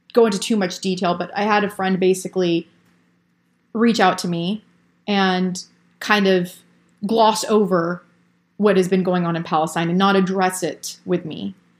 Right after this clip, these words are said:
And I called her out, and I was met with what was,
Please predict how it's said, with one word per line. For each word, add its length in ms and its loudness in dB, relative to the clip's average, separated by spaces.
And 120 0
I 80 2
called 260 0
her 100 2
out, 340 -2
and 540 2
I 120 4
was 160 4
met 340 2
with 260 2
what 200 0
was, 340 -2